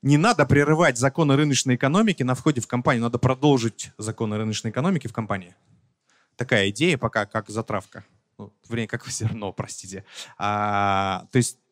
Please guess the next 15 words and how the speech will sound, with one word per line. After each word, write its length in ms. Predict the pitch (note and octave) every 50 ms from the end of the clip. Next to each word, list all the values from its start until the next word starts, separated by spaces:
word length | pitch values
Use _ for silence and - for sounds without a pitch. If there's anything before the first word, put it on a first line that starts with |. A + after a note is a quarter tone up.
| - B2 -
пусть 460 | - F#3 G#3 F3+ - - - - - _ -
законы 520 | A2+ A#2 B2+ B2+ - - D#3 E3+ D#3+ D3
рыночной 440 | B2 C3 C#3 C3+ B2 - - B2+ B2
экономики 440 | - B2+ B2 C#3 D#3 F3 E3+ - D3
продолжают 680 | C3+ C3+ B2+ B2+ C3 B2+ A#2+ B2+ C3+ C3+ C3+ C3+ -
работать 380 | B2+ A#2+ A2+ A#2+ A#2+ A#2+ A#2 -
внутри 200 | A2+ A2 A2+ A2
компании. 460 | - A2 G2+ G2 G2+ F#2 F2 F#2 G2+ _ _ _ _ _ _ _ _ _ - - - - - - - - - - _ _ _ _
А, 680 | - A2+ G#2+ G#2+ G#2 G2+ G2+ G2+ G2+ G#2 G2+ G2+ F2+ - _ _ _ _ _ -
и 60 | D3
если 380 | C3+ B2+ D#3+ E3 - - D#3 D3
рыночная 480 | D3 D3 C#3 D#3+ E3 D#3 C3 - D3+
экономика 400 | - D#3+ D#3 E3+ E3+ E3 - D#3
становится 440 | - - D3+ D3 D3+ D3+ C#3+ - D3+
агрессивней, 760 | C#3 C#3 C#3+ C#3+ C#3 - - E3+ F3 F#3 G#3 A#3 C4 C4 _